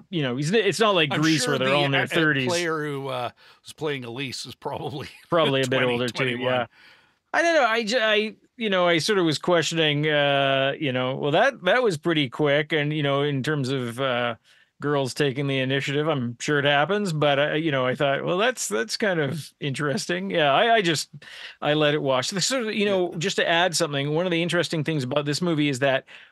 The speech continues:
Speaker 1: relationships at no time are provided as an answer to any of their problems. Um,
Speaker 2: Absolutely.
Speaker 1: whether, whether it's Mary, whether it's Paul, whether it's Angus,
Speaker 2: Yeah.
Speaker 1: it's not, it's not the kind of movie where if I just had somebody to go out with,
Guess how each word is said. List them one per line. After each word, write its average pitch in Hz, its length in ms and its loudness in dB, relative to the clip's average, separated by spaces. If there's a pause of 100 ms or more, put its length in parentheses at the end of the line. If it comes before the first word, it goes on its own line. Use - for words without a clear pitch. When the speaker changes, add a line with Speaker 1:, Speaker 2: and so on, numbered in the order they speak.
(100)
Speaker 1:
relationships 170 1080 2
at 160 140 0
no 180 260 2
time 151 760 -2 (560)
are 151 280 2 (140)
provided 156 500 2
as 143 200 0
an 143 100 0
answer 151 760 0
to - 200 -4
any 147 240 0
of 123 100 -2
their 127 180 0
problems. 117 800 -2 (420)
Um, 127 360 0
Speaker 2:
Absolutely. 135 460 -6 (260)
Speaker 1:
whether, 101 100 -12 (120)
whether 143 260 0
it's 127 140 -6
Mary, 147 480 2
whether 135 240 0
it's 117 100 -8
Paul, 135 420 0
whether 123 180 0
it's 117 140 -4
Angus, 135 380 0
Speaker 2:
Yeah. 120 160 -4 (180)
Speaker 1:
it's 156 200 -4
not, 170 340 0
it's 160 180 -4
not 180 340 0
the 160 100 0
kind 160 260 0
of 151 60 0
movie 147 280 2
where 135 380 0 (220)
if 143 180 -2
I 156 160 2
just 151 240 -2
had 151 240 2
somebody 147 440 0
to 135 100 -2
go 135 180 0
out 151 240 2
with, 131 320 -4